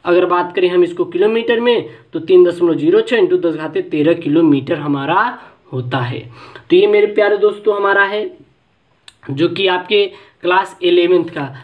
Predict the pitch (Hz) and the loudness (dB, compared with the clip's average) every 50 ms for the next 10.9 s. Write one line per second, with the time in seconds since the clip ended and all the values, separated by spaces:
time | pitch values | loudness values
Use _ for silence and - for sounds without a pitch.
0 | - - - 160 165 208 208 190 185 185 202 208 214 208 190 220 233 - 190 180 | -14 -6 -4 0 0 2 2 2 2 2 2 0 0 0 -2 -4 -6 -4 -6 -8
1 | - - 180 180 180 - - 208 - - - 147 147 147 190 202 190 - 208 202 | -4 -2 -2 -2 -2 -2 -4 -6 -6 -4 -4 -4 -2 0 -2 -2 -2 -2 -2 -2
2 | 196 196 196 208 226 240 277 - - - _ _ - _ - - 156 151 147 170 | -2 -2 -2 0 -2 -2 -2 -4 -10 -20 _ _ -20 _ -6 -4 -2 -2 2 2
3 | 190 196 190 - - 330 208 202 190 196 208 202 196 - - 214 226 254 285 - | 2 2 0 -2 -2 -2 -2 0 0 0 -2 -2 -2 -2 -2 0 0 -2 -4 -8
4 | - _ _ _ _ _ _ _ _ - 160 160 160 156 175 180 165 - - - | -16 _ _ _ _ _ _ _ _ 0 2 2 2 4 2 2 0 0 -6 -14
5 | - - _ _ _ _ _ _ _ - 170 139 - 160 151 156 170 196 185 185 | -20 -20 _ _ _ _ _ _ _ -8 -8 -6 -4 -6 -4 0 0 -2 -2 0
6 | - 208 202 214 208 - - 170 175 170 170 - - 208 214 233 240 226 - - | -2 0 0 0 0 0 0 0 0 -2 -4 -6 0 2 2 2 0 -2 -12 -14
7 | - _ _ - 165 170 170 175 175 175 190 196 196 208 226 247 262 - - - | -20 _ _ 0 2 2 2 2 -2 -2 -2 0 2 4 4 2 0 -4 -8 -18
8 | _ _ - 156 160 180 175 170 175 175 196 202 220 240 254 262 - - _ _ | _ _ -4 -2 0 0 -2 -2 -4 -2 0 0 0 -2 -4 -8 -12 -18 _ _
9 | _ _ _ - - 170 180 202 208 - - 220 220 226 240 240 233 - - _ | _ _ _ -6 0 2 2 2 2 -2 -4 -2 -2 -2 -2 -4 -8 -10 -20 _
10 | _ _ _ - - 185 208 214 208 180 196 208 208 208 214 233 254 285 | _ _ _ -8 -2 -2 0 0 -2 -4 -4 0 2 4 4 4 2 -2